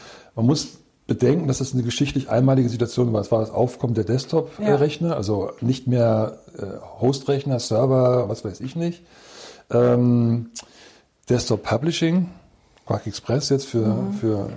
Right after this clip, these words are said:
Speaker 1: für Layout-Software. Und es war alles frisch und neu. Es gab keine gestandenen Experten. Es gab nicht zehn Firmen, die mal eben eine Quark Express Extension schreiben konnten. Das gab's einfach nicht.
Speaker 2: War so ein bisschen Startup-Spirit
Speaker 1: Es war,
Speaker 2: damals?
Speaker 1: ja, Aufbruch.
Speaker 2: Ja,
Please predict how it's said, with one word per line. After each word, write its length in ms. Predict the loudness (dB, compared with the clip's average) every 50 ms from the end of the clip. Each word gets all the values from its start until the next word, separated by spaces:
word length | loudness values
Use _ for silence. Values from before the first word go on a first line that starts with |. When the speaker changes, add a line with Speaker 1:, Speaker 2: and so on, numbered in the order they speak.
| -14 -14
Speaker 1:
für 260 | -10 -8 -8 -6 -4
Layout-Software. 960 | -4 0 0 2 0 0 0 -2 -4 -4 -2 0 2 2 2 2 0 -2 -6 -16 -20 -20 -20 -20 -20 -20 -20 _ _ -2
Und 80 | -2
es 120 | 0 0 0
war 80 | 2
alles 180 | 2 2 0 0
frisch 240 | 0 -2 -2 -2 0
und 140 | -2 0 0
neu. 220 | 2 2 0 0
Es 200 | -2 -6 -6 -2
gab 240 | 0 0 0 0 0
keine 220 | 0 2 2 2
gestandenen 480 | 0 0 0 0 -2 -2 -2 -4 -6 -8
Experten. 420 | -8 -8 -10 -8 -8 -6 -6 -6
Es 140 | -10 -8 -4
gab 260 | -2 -2 -2 0 0
nicht 380 | 0 0 0 -2 -6 -14 -18 _ _ _ _
zehn 300 | -6 -2 0 2 2 0
Firmen, 420 | 0 2 2 2 2 2 2 2 2
die 80 | 2
mal 220 | 2 2 2 2 0
eben 220 | 0 0 2 2
eine 100 | 0 0
Quark 200 | -2 -2 -4 -4 -6
Express 300 | -10 -6 -6 -4 -4 -4
Extension 460 | -6 -4 -2 -2 -2 -2 -2 -6 -6
schreiben 320 | -6 -6 -6 -6 -6 -6
konnten. 180 | -6 -6 -8 -8
Das 140 | -10 -8 -6
gab's 240 | -4 -4 -4 -4
einfach 300 | -6 -10 -8 -8 -10 -10
nicht. 240 | -10 -12 -14 -14 -12
Speaker 2:
War 100 | -10 -8
so 80 | -4 -4
ein 60 | -4
bisschen 260 | -4 -4 -6 -6 -6
Startup-Spirit 880 | -8 -8 -8 -6 -6 -6 -6 -8 -8 -10 -10 -6 -2 0 0 2 0 -2
Speaker 1:
Es 160 | -4 -4 0
war, 360 | 2 4 4 4 4 4 2
Speaker 2:
damals? 520 | 2 0 0 2 2 2 2 2 0 -2 -2
Speaker 1:
ja, 280 | 0 0 0 0 -2 -4 -6 -12 -6 -2
Aufbruch. 640 | 0 0 0 0 0 0 2 2 2 0 -6 -12 -6 -2
Speaker 2:
Ja, 240 | 0 0 0 0